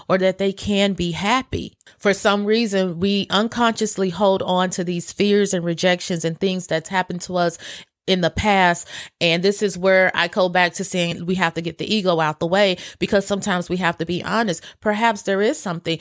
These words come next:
They start to pay attention. People say, you know, "Forget your feelings." But no, I believe that you really have to pay attention to your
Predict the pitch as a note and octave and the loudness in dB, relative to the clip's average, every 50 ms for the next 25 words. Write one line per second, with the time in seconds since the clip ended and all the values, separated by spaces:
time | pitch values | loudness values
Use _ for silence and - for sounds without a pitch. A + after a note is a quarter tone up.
0 | - - - - - A3 G3+ - - - A#3 A#3+ B3 C4 - C4+ - - B3 A#3+ | -8 -14 -6 -2 0 0 0 0 0 2 2 4 4 4 2 0 0 2 2 2
1 | A#3+ G#3+ F#3+ - A#3 A3 - A3 G#3 - A3+ B3+ B3 C4 C4 - B3 A#3+ A3 G#3+ | 2 2 2 0 -2 -2 -2 -4 -4 -2 -2 0 0 0 0 2 2 2 4 2
2 | G#3 F#3+ G#3+ G#3 G3+ G3+ G3+ F#3 F3+ G3 G#3+ G#3+ - G#3 G#3 - - G#3+ G#3+ G#3 | 2 0 0 0 0 0 0 0 0 0 0 0 0 -2 -2 0 2 2 2 2
3 | G3+ G3 F#3 - F#3 F#3 G3 G3 G3 - - G#3 A3+ A#3+ A#3+ A3 A#3 A3 G3 G#3 | 0 -2 -2 -4 -4 -2 0 0 0 2 0 0 0 0 0 0 0 0 0 0
4 | F#3+ F#3+ G3 G3+ F3+ G3+ A3 A3+ B3 A#3+ A3 A3+ A3 G#3 - G3+ G3 - A3 G#3+ | -2 0 0 0 2 2 2 2 2 0 0 -2 -2 -2 -2 -4 -2 0 2 2
5 | G3+ G3 - A3+ G#3 - G3+ G3 - G#3 G3 F3 F3 | 2 2 0 -2 -4 -4 -4 -4 -4 -4 -2 0 0